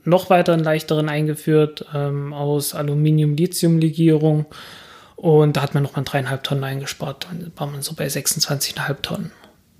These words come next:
Und, äh, praktisch jedes Kilo, was man da einspart, ist fa-, ist fast nochmal ein Kilo zusätzliche Nutzlast. Ähm,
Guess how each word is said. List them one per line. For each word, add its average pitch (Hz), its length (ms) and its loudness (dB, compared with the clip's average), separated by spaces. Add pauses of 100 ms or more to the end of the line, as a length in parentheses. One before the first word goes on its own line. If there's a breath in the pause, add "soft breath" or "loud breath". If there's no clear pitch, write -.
(200)
Und, 143 680 2
äh, 139 420 -2
praktisch - 400 -4
jedes 147 300 2
Kilo, 151 260 4
was 147 180 -6
man 139 100 0
da 147 80 0
einspart, 139 640 -2 (100)
ist - 220 -6
fa-, - 300 -4
ist 175 160 2
fast - 260 2
nochmal 139 580 4
ein 143 200 0
Kilo 143 500 4
zusätzliche 143 640 2
Nutzlast. - 640 -8 (1300 soft breath)
Ähm, 151 500 -2